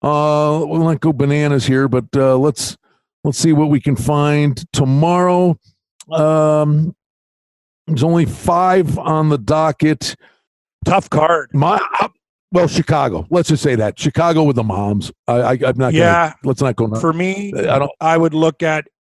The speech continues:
Speaker 2: depending on what
Speaker 1: How about
Speaker 2: Arizona,
Speaker 1: Edmonton
Speaker 2: depending
Speaker 1: off
Speaker 2: what
Speaker 1: a loss?
Speaker 2: Arizona does, I would probably, if they lose, I would take them in Pittsburgh.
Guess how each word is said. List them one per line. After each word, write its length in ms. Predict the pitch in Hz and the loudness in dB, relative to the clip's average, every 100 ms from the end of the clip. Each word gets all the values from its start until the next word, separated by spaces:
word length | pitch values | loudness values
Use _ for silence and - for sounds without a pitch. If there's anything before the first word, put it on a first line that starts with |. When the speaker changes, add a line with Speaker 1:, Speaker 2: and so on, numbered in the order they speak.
| _ _ - | _ _ -6
Speaker 2:
depending 360 | - 180 185 | 0 0 0
on 100 | 185 170 | -2 -2
what 120 | 160 | -6
Speaker 1:
How 100 | 170 | -2
about 100 | 175 | 2
Speaker 2:
Arizona, 260 | 170 196 175 180 | 2 2 0 2
Speaker 1:
Edmonton 280 | 175 - 170 | 0 0 0
Speaker 2:
depending 280 | 160 143 - | 2 0 2
Speaker 1:
off 40 | |
Speaker 2:
what 100 | 180 | 4
Speaker 1:
a 80 | 175 | 4
loss? 100 | 185 | 2
Speaker 2:
Arizona 380 | 170 175 175 156 | 2 0 0 0
does, 400 | 139 156 180 160 | 0 2 0 0
I 100 | 147 | -2
would 140 | 143 | 0
probably, 260 | 156 156 156 | 0 0 -2
if 80 | - | -2
they 140 | 156 | -4
lose, 340 | 151 165 175 143 | 0 2 2 2
I 60 | |
would 140 | 139 135 | -4 -2
take 220 | 151 139 | -6 -4
them 120 | 147 | -8
in 120 | 127 117 | -8 -4
Pittsburgh. 640 | 160 - - 185 185 | -4 -4 0 2 2